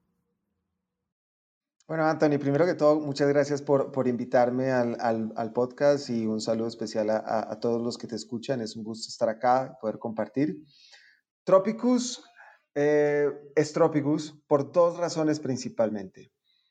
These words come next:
Una, porque los países o los ciudadanos de los países que más queremos atender, que son los países en vías de desarrollo,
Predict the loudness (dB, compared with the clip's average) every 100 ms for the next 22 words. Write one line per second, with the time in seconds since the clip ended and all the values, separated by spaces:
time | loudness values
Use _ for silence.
0 | -16 -4 0 2 2 0 0 2 2 -2
1 | -18 _ -2 2 2 4 2 2 2 -2
2 | 0 2 2 2 2 2 2 0 0 -2
3 | 0 2 0 0 -2 0 -4 -10 -12 0
4 | 2 2 0 -2 0 -2 -2 2 0 0
5 | -6 -4 -2 -2 -2 -4 -8 -4 -2 -2
6 | -2 -4 -4 -4 -6